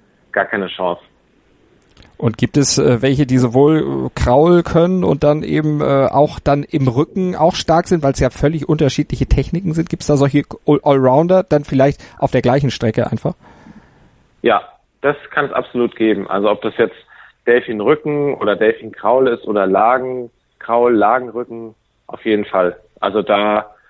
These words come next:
Speaker 1: ähm, gibt's immer wieder Überschneidungen, gerade im Weltmaßstab wird man die, wird man die finden. Ähm, auf europäischer Ebene, Laszlo Tschä war ein toller Rückenschwimmer, ähm, kann wirklich gut auch,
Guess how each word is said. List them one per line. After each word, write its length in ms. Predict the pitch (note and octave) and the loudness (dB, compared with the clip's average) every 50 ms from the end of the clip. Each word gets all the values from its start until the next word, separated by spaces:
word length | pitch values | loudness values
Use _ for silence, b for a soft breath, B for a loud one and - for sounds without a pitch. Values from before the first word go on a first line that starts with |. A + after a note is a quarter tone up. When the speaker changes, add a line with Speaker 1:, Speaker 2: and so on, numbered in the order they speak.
| b b b b b | b b b b b
Speaker 1:
ähm, 220 | A2 G#2 G#2 A2 | -2 -2 -2 -2
gibt's 180 | G2+ A2+ - - | -6 -8 -8 -6
immer 220 | A#2+ B2+ C#3+ C3 | -4 -2 2 2
wieder 160 | B2 B2 B2 A#2 | 2 2 2 2
Überschneidungen, 720 | A2+ A#2+ A#2 A2+ - - A2 A2 A#2 A2+ A#2+ A#2 A#2+ A2+ | 2 0 0 -2 -2 -2 -2 0 0 0 0 -2 -4 -6
gerade 340 | - - G2+ G#2 A2 A2 A#2 | -6 -4 -2 -2 -2 -2 -2
im 100 | G#2+ G2 | -2 0
Weltmaßstab 800 | G2 G#2+ A#2+ - G#2+ A2+ A2 A2+ - - - A2 A2 A2 - | 2 2 0 0 0 0 -2 -2 -2 -4 -2 0 0 0 -2
wird 140 | - A#2 A2 | -6 -6 -4
man 160 | A2 A2 G#2+ | -4 -6 0
die, 280 | G2 G#2+ A2 A2+ A2+ G#2 | 2 4 6 6 6 4
wird 140 | G#2+ G#2+ G#2+ | 2 0 -2
man 120 | G#2+ G2+ | -2 -2
die 100 | G2+ G#2+ | -2 -2
finden. 480 | - - A#2 A2+ A#2+ - - A2 A2 b b b b b b b b b b b | 0 0 0 0 0 -2 -4 -6 -6 b b b b b b b b b b b
Ähm, 280 | - G#2+ G#2 G#2 G#2 - | -2 0 0 0 0 0
auf 200 | - A2 - - | 0 -2 -2 0
europäischer 600 | - A2 G2 F#2+ F#2+ - - G#2+ A2+ - - A2+ | -2 0 0 0 -2 0 0 0 0 0 0 0
Ebene, 440 | G#2 G#2+ G#2+ G#2 A2 G#2+ G#2 G#2 G2+ | 2 2 2 2 2 0 0 0 2
Laszlo 340 | F#2+ G2 G#2 - - G#2+ G2 | 2 0 0 0 -4 -6 -6
Tschä 460 | - - - A2 G#2+ A2 A2+ A2+ A2 b b b b b b b b b _ | -6 -6 -4 0 2 2 2 2 0 b b b b b b b b b _
war 120 | G2+ G2+ | 0 0
ein 160 | G2+ G2+ G#2 - | 0 -2 -4 -2
toller 320 | - A2+ A#2+ A#2+ A2+ G2+ | 0 2 2 4 2 0
Rückenschwimmer, 760 | G#2+ A#2+ - A#2 - - A#2 A#2 A2+ A2+ A2+ A2+ A2+ A2+ - - - _ | -2 -6 -8 -10 -12 -10 -8 -6 -4 -2 -2 -2 -4 -4 -8 -16 -20 _
ähm, 460 | - G#2 G2+ G2+ G2+ G2 G2 G2 G2 F#2+ | -2 -2 0 0 0 0 0 0 -2 -2
kann 600 | - - A2 G#2+ G#2+ G#2+ G#2 G#2+ G#2 G2+ G2+ F#2 | -4 -4 -2 0 0 0 0 0 -2 -2 -2 -2
wirklich 340 | A2 A#2 - A2+ - - - | -2 0 0 -2 -4 -4 -2
gut 220 | A2+ A2+ A2 - | 0 0 0 2
auch, 460 | - G#2 G#2 G#2 G#2 - - - - | 2 2 2 2 0 -2 -8 -16 -20